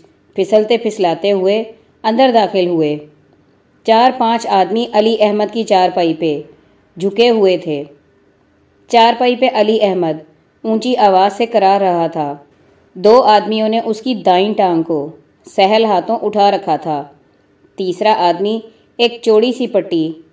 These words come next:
ٹخنے سے لے کر گھٹنے تک پنڈلی کی نلی کے گرد بل دے دے کر کستا جا رہا تھا۔ علی احمد نے کراہتے ہوئے اپنے اوپر جھکے ہوئے چہروں میں اعجاز اور بشیر کی شکل دیکھی، مگر پہچان کا کوئی نشان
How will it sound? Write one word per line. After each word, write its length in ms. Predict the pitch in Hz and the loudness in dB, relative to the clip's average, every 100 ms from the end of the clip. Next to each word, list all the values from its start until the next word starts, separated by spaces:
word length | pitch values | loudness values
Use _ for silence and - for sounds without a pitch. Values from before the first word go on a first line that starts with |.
| _ _ | _ _
ٹخنے 360 | 185 196 226 | -6 -2 -4
سے 120 | 220 202 | -2 0
لے 160 | 175 | 0
کر 160 | 185 208 175 | 0 -2 -2
گھٹنے 280 | 170 185 | -4 -4
تک 280 | 180 214 220 - _ _ _ | -2 -4 -4 -12 _ _ _
پنڈلی 360 | 233 226 233 254 | 0 2 2 0
کی 120 | 254 | 0
نلی 280 | 226 202 202 | -2 0 0
کے 160 | 202 175 | 0 0
گرد 320 | 165 156 - _ _ _ 180 | 0 -2 -10 _ _ _ 0
بل 320 | 202 240 208 | 2 2 2
دے 180 | 202 208 | 2 2
دے 220 | 196 190 | 0 0
کر 260 | 214 220 226 - _ - | 0 0 -2 -10 _ -4
کستا 320 | 240 240 254 | -4 2 2
جا 220 | 220 190 | 4 2
رہا 220 | 180 165 | 0 -2
تھا۔ 260 | 151 151 139 135 _ _ _ _ _ _ _ - | -4 -6 -8 -10 _ _ _ _ _ _ _ -2
علی 240 | 214 233 | 0 0
احمد 320 | 220 208 214 214 | 0 -2 -2 -4
نے 100 | 226 | -4
کراہتے 480 | 202 185 180 214 | -2 -2 -4 -4
ہوئے 380 | 208 202 220 220 - _ - | 0 0 -2 -4 -16 _ -6
اپنے 300 | 233 254 247 | -2 0 -2
اوپر 280 | 226 240 | 0 -2
جھکے 340 | 214 202 202 214 | -2 -4 -2 -2
ہوئے 200 | 208 214 | 0 -2
چہروں 360 | 214 190 190 | -2 -2 -2
میں 300 | 180 156 160 - _ _ _ 196 | -2 -4 -6 -14 _ _ _ -2
اعجاز 560 | 185 165 160 190 202 - _ _ | -2 0 0 0 -4 -14 _ _
اور 160 | 247 254 | -4 -2
بشیر 380 | 240 - 226 226 | -2 -2 -4 -2
کی 60 | 240 | -4
شکل 340 | 220 208 196 | -2 -2 0
دیکھی، 380 | 175 160 160 143 - _ _ _ 208 | -2 -4 -6 -8 -10 _ _ _ -4
مگر 220 | 214 247 | -2 0
پہچان 460 | 240 220 214 190 208 | 0 0 0 -2 -2
کا 140 | 214 | -2
کوئی 200 | 208 208 | -2 -2
نشان 460 | 208 202 190 175 | -2 -4 -4 -4